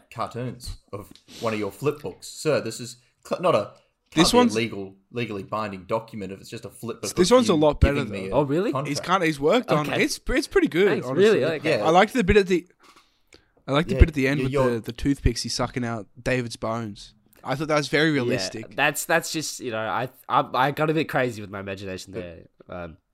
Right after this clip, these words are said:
Speaker 1: But why is that the only one that's coloured in with, like, such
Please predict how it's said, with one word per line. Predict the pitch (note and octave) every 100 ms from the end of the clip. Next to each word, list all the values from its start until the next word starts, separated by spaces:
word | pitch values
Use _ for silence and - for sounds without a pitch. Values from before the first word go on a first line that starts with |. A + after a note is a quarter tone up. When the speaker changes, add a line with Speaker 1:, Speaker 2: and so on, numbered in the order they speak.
| - - - - _ _ _ _ _ _ _ _ _ _ _ _ - - - _ _ _ _ _ _ _
Speaker 1:
But | -
why | A#2+ C3+
is | E3
that | F3+ D#3+
the | C#3
only | C3+ A2
one | A#2
that's | A2+ - -
coloured | - B2 A2 G#2
in | B2+ G#2 D#2+
with, | G#2+ A2+
like, | G#2
such | - A#2+ -